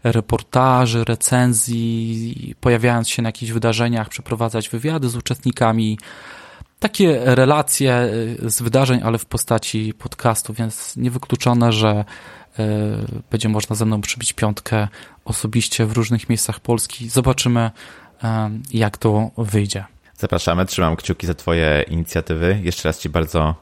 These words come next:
Speaker 2: dziękuję. No i do usłyszenia. Cześć.
Speaker 1: Dzięki, Krzysztof. Do usłyszenia. Hej.
Speaker 2: I to na tyle z tego, co przygotowałem dla ciebie na dzisiaj.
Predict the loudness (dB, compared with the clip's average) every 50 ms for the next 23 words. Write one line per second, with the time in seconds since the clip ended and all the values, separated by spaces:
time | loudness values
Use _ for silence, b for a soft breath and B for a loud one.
0 | _ -12 -4 -4 -4 0 2 2 2 2 2 -2 -6 _ -4 -2 0 0 0 2
1 | 0 0 0 -2 -2 0 0 0 0 -2 -2 -2 -2 -2 -2 -2 -8 -16 _ -6
2 | -2 0 0 0 0 -2 -6 -6 -6 -6 -6 -6 -8 -6 0 0 0 2 2 -2
3 | 0 0 0 -2 -2 -2 0 -2 -2 -2 -6 -12 -20 _ _ _ _ _ _ _
4 | _ _ _ -8 -2 0 0 0 2 2 2 2 2 0 -2 -2 -2 0 -2 -2
5 | -4 -4 -4 -6 -4 -2 0 2 2 2 2 2 2 0 -2 -2 -2 0 2 2
6 | 2 0 -2 -2 -2 -2 -2 -2